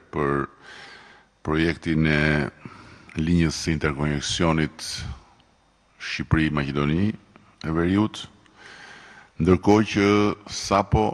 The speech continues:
më në fund kemi vënë në punë linjën e interkoneksionit Shqipëri-Kosovë. Një projekt i konsideruar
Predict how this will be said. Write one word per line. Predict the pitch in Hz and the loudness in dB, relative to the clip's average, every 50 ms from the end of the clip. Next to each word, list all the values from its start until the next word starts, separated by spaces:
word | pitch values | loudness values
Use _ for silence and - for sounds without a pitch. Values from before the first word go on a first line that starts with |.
| 78 - - - - - - - | -6 -10 -16 -18 -18 -16 -14 -10
më | 80 82 85 80 | -6 -6 -4 -6
në | 78 - | -6 -6
fund | - 101 101 104 101 - - | -4 -4 -4 -4 -4 -6 -6
kemi | - 87 85 82 78 76 | -4 -2 -2 -2 -2 0
vënë | 87 95 98 101 104 101 101 107 - - - - - - - - - - - - - - 82 | 0 0 0 0 -2 -4 -6 -10 -14 -18 -20 -20 -20 -20 -20 -20 -20 -20 -20 -20 -14 -8 -4
në | 85 90 - - | -4 -4 -2 0
punë | - 98 101 98 101 98 101 98 - - - - - - - | 2 2 4 4 2 0 -2 -4 -6 -10 -20 -20 -14 -10 -8
linjën | 78 78 95 98 98 95 95 92 90 | -4 -2 0 2 2 2 2 2 2
e | 85 80 | 2 0
interkoneksionit | - 80 76 80 82 80 76 - - 87 85 85 82 82 - - - - - _ _ _ _ - | 0 0 0 0 0 0 -2 -4 -2 -2 0 0 0 -2 -4 -8 -18 -20 -20 _ _ _ _ -16
Shqipëri-Kosovë. | - - - - 71 - - 78 71 - - 73 - - - - - - _ _ - _ _ _ - - - - - - - - - - - _ - 85 | -14 -10 -8 -8 -6 -4 -4 -4 -4 -6 -10 -10 -10 -10 -10 -10 -12 -16 _ _ -20 _ _ _ -20 -20 -20 -20 -20 -20 -20 -20 -20 -20 -20 _ -8 -4
Një | 85 85 90 90 90 90 90 87 87 85 85 85 82 80 76 60 - - - - - - _ _ _ _ _ _ _ - | 0 2 4 6 6 6 6 4 4 2 2 2 0 -2 -4 -8 -12 -16 -20 -20 -20 -20 _ _ _ _ _ _ _ -2
projekt | - 82 87 92 95 92 - - - - - - - - - - - - - - - - - - - - - - - _ _ _ _ _ _ _ _ _ _ | 2 4 4 4 4 2 -2 -6 -10 -10 -10 -8 -10 -12 -14 -16 -20 -20 -20 -20 -20 -20 -20 -20 -20 -20 -20 -20 -20 _ _ _ _ _ _ _ _ _ _
i | - 78 | -12 -8
konsideruar | - - 82 78 - - 87 82 80 80 82 85 85 85 85 82 82 80 80 78 80 | -4 -4 -4 -4 -4 -2 0 2 4 4 4 6 6 6 6 6 6 6 4 2 2